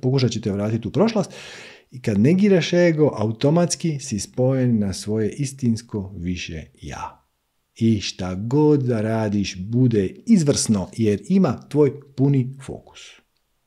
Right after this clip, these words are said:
Njeguješ male stvari.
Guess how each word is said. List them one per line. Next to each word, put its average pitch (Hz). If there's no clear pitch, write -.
Njeguješ 110
male 98
stvari. 76